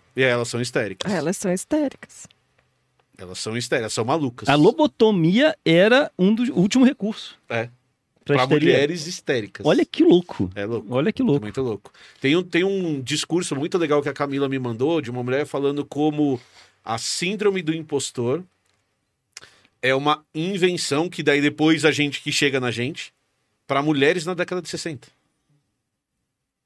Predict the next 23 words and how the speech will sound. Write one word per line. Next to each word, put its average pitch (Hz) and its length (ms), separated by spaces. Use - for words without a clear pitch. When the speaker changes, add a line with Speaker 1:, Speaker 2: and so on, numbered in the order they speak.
Speaker 1:
Que - 100
é 123 60
pra 135 160
mostrar 143 420
que 185 100
a 180 60
mulher 147 300
que 139 80
tava 139 160
começando 139 400
a 160 40
ocupar 156 360
espaços, 135 580
ela 139 180
não 147 200
tinha 143 280
as - 80
características 156 720
necessárias 147 640
pra 147 220
ocupar 147 380
aquele 143 200
espaço. - 460